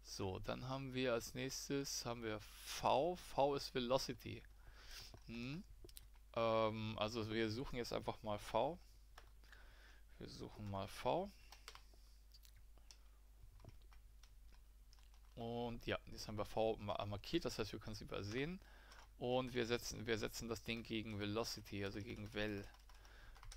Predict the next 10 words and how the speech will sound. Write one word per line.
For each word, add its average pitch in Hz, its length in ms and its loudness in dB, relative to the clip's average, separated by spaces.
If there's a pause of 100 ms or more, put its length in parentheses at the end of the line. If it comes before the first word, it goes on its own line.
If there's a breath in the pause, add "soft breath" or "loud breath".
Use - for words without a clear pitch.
(140 loud breath)
damit 104 360 -2
wir 101 100 0
das, - 580 0
äh, 104 380 2
in 104 100 -4
Zukunft 104 640 -4
dann, 98 460 -2 (880 loud breath)
äh, 92 480 4
vernünftig 104 500 -4
ver-, 104 140 0